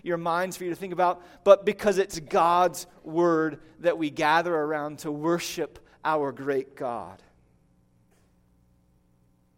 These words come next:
So what if we just put in half the effort preparing to worship our God as we do for S A T preps, or preparing for the big work presentation that's coming up,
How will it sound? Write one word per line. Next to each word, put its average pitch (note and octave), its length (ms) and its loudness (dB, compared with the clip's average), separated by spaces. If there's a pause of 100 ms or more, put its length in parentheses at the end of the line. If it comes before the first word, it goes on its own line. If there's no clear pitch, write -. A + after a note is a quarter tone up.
(320)
So G3 180 0
what F#3+ 500 2
if E3 500 -2 (320)
we F#3+ 160 -2
just F#3 260 -2
put F#3 160 -2
in D#3+ 140 -2
half F3 560 -2
the D#3 160 -4
effort - 500 -12 (560)
preparing E3 680 -4 (220)
to D#3 120 -8
worship F3+ 540 0
our C#3+ 200 0
God A2 480 -8 (320)
as D3 180 -2
we D#3+ 160 -6
do C#3+ 460 -6 (280)
for E3+ 160 -2
S E3+ 240 -2
A D#3 120 -2
T D#3+ 240 -10
preps, - 600 -16 (1300)
or F#3 120 -2
preparing G3 460 -4
for G3 140 -4
the E3 80 -8
big D#3 200 0
work F3 360 -2
presentation C3 760 -10
that's A2 180 -18
coming G#2+ 340 -18
up, F2 140 -20